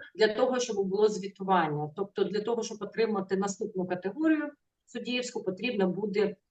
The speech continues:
потім звітувати, що у вас, е, була практика і що ви проходили навчання. Тому це обов'язково.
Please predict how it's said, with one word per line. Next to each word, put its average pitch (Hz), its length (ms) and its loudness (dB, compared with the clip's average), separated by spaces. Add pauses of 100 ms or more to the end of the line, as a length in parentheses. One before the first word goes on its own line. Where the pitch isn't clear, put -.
(140)
потім 190 380 4
звітувати, 196 560 2
що - 200 2
у 175 80 6
вас, 196 380 2
е, 160 460 0
була 175 440 2
практика - 480 4
і 185 40 4
що 180 180 0
ви 185 80 0
проходили 175 460 0
навчання. 147 640 -2 (400)
Тому 202 200 0
це 196 220 2
обов'язково. 165 840 2